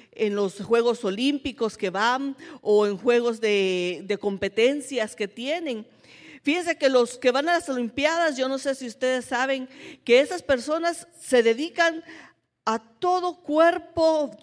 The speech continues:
toda su vida, todo, todo para ellos es el deporte. Y ellos entrenan fuertemente y fuertemente.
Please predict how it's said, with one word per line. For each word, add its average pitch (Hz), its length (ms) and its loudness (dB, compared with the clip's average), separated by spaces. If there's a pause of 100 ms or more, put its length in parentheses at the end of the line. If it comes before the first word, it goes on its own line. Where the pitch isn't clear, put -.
toda 294 260 4
su 220 260 -8
vida, 311 580 -2
todo, 320 360 0 (200)
todo 415 320 2
para 285 280 2
ellos 330 280 -4
es 294 140 -6
el 262 160 0
deporte. 233 720 -2 (640)
Y 262 260 2
ellos 359 460 0 (100)
entrenan 320 840 2
fuertemente 349 1200 -2
y 285 80 -2
fuertemente. 294 1000 0